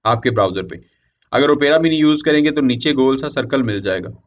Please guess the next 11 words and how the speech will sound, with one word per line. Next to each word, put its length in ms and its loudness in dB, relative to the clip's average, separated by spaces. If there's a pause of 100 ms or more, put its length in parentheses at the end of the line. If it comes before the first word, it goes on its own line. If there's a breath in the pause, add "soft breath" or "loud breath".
(140)
उस 140 -10
पे 120 0
आपने 220 2
click 220 -4
करना 220 0
है 80 -2
और 200 -2
desktop 640 -4
site 340 -2
या 140 -2
desktop 520 -4